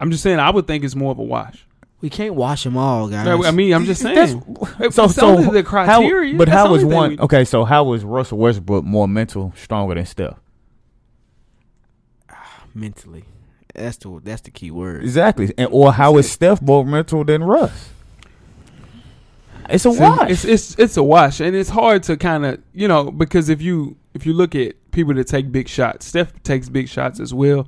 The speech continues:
Speaker 3: Mm-hmm.
Speaker 1: as Russ.
Speaker 3: Right.
Speaker 1: Now, I think Steph makes them a little bit more, but, you know, when they matter. But in turn, the mental,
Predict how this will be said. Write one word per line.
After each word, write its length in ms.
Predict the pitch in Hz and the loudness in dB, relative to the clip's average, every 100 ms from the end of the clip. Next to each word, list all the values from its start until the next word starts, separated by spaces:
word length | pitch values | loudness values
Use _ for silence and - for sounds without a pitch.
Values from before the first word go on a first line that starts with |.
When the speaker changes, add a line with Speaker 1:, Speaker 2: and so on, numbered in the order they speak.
| - | -8
Speaker 3:
Mm-hmm. 320 | 135 151 170 | -6 -4 -2
Speaker 1:
as 200 | 151 143 | 0 0
Russ. 440 | 131 147 139 131 - | 2 4 4 0 -6
Speaker 3:
Right. 320 | 165 269 233 | -2 0 0
Speaker 1:
Now, 140 | 156 - | -2 -4
I 80 | 175 | -6
think 180 | 175 | -8
Steph 200 | 143 175 | -4 -4
makes 220 | 143 143 135 | -4 -8 -10
them 100 | 127 | -10
a 40 | |
little 180 | 123 127 | -8 -6
bit 160 | 127 107 | -6 -8
more, 280 | 127 175 - _ _ _ _ - | -8 -10 -12 _ _ _ _ 2
but, 380 | 156 156 - 190 151 | 4 4 0 -8 -4
you 80 | 185 | 2
know, 200 | 156 147 | 2 2
when 240 | 131 160 | 0 0
they 120 | 151 | 0
matter. 420 | 139 139 139 165 - | 0 0 0 -4 -8
But 300 | 147 156 147 | 2 4 4
in 100 | 151 | 0
turn, 480 | - 151 165 175 - | 0 0 2 -2 -8
the 300 | - 151 151 | -4 0 0
mental, 540 | 143 151 156 - 151 | -2 -6 -6 -4 -8